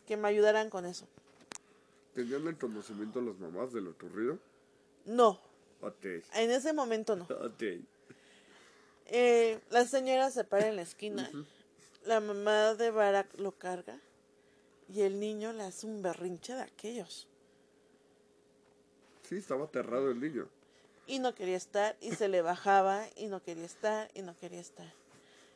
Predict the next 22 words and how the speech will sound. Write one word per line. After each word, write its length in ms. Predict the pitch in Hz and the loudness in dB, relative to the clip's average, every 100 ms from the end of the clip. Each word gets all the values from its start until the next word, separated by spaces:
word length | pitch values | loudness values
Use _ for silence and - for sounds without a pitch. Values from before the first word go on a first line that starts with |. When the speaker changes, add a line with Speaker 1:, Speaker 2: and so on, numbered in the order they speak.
| - | 0
Speaker 2:
Pero 220 | 135 127 | 2 4
el 100 | 123 | 2
único. 360 | 139 151 117 98 - - _ _ | 0 -2 -4 -8 -10 -20 _ _
Speaker 1:
Sí, 380 | - 240 269 302 | -12 -6 -6 -6
era 260 | - 233 254 | -4 -2 0
el 100 | 254 | 0
Speaker 2:
Ok. 60 | 254 | -2
Speaker 1:
único. 380 | 262 285 - 202 175 | -2 -4 -6 -12 -10
Speaker 2:
Ok. 220 | - - 95 92 - _ - - - - - _ _ _ _ - | -14 -8 -8 -8 -10 _ -20 -20 -20 -20 -20 _ _ _ _ -10
Speaker 1:
Me, 600 | 233 254 262 254 240 220 143 | -4 0 4 6 4 2 -2
me 140 | 226 | 4
acuerdo, 800 | 220 214 - 311 330 262 220 254 - | 4 4 6 8 10 8 4 0 -6
Speaker 2:
Ujú. 300 | - 139 165 - _ _ _ | -14 -8 -10 -10 _ _ _
Speaker 1:
y 100 | 247 | 4
le 140 | 254 240 | 8 8
digo 180 | 240 | 8
a 80 | 240 | 4
la 160 | 240 226 | 4 0
señora, 540 | 254 254 277 240 170 - _ | -4 -6 -4 -4 -4 -10 _
"Pásese 460 | 233 233 226 226 220 | 0 0 0 -8 -10
para 320 | - 202 - | -8 -10 -10
acá", 320 | - - 202 | -12 -12 -12